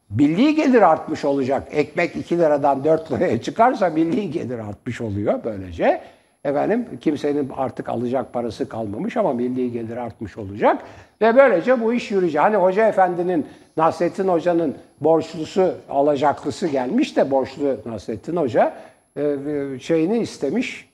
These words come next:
e, alacağını, e, ödemesini istemiş. Nasrettin Hoca demiş ki, "Hiç merak etme." E, demiş, "Yakında ödeyeceğim. Bak," demiş, "buraya diken ektim. O dikenler büyüyecek.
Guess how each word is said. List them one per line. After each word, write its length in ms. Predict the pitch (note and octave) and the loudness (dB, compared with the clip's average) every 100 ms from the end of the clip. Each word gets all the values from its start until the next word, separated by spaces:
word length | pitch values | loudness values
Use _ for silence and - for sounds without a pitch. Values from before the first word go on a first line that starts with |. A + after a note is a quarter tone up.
| C#3 | -10
e, 360 | C3 B2 B2 A2+ A#2 A2+ _ _ _ _ _ _ _ - | -8 -6 -6 -8 -10 -14 _ _ _ _ _ _ _ -2
alacağını, 720 | C#3 D#3+ C#3+ D3+ D#3+ F#3+ A#2+ - C#3 | 2 2 4 2 4 2 0 -8 -12
e, 40 | C3+ C3 | -8 -6
ödemesini 680 | B2+ C#3 D3 D3 B2+ E3 A#3+ | -4 -2 0 0 -2 0 0
istemiş. 480 | G#3+ D#3 C3 A#2 - | -2 -2 -4 -4 -4
Nasrettin 480 | C#3 E3 D#3 E3+ D#3+ | -2 -2 -4 -2 -4
Hoca 240 | D#3 E3 | -2 -2
demiş 220 | G#3 A3+ | -2 -2
ki, 120 | F#3 | -4
"Hiç 160 | G3 - | -8 -2
merak 300 | F3 F3 F3+ | 2 2 2
etme." 420 | G3+ - F#3 D#4+ - _ _ _ D3 | -4 -2 -4 -4 -10 _ _ _ -2
E, 40 | D3 C#3 C#3+ D3+ | 0 0 -2 -4
demiş, 280 | D#3+ E3 F3+ | -4 -2 0
"Yakında 440 | E3+ F3+ F3 A3 | 0 0 0 0
ödeyeceğim. 500 | F3+ E3+ D#3 D#3 C3+ | 0 -2 0 -2 2
Bak," 220 | D#3+ - | 0 0
demiş, 300 | B2+ A#2+ D3 | -6 -6 -6
"buraya 280 | D3 D#3 C#3 | -2 0 0
diken 300 | C#3+ F3 D#3+ | 0 0 0
ektim. 400 | B2 - G3 C4 - _ _ _ _ - | -2 -4 -4 -4 -8 _ _ _ _ -2
O 300 | E3 D3+ C3 | 0 0 -4
dikenler 640 | B2+ C#3+ C3+ C#3+ C#3+ A#2 | -4 -2 0 0 -2 -2
büyüyecek. 600 | C#3 C#3 C3 B2 G3 - | 0 0 0 0 0 -2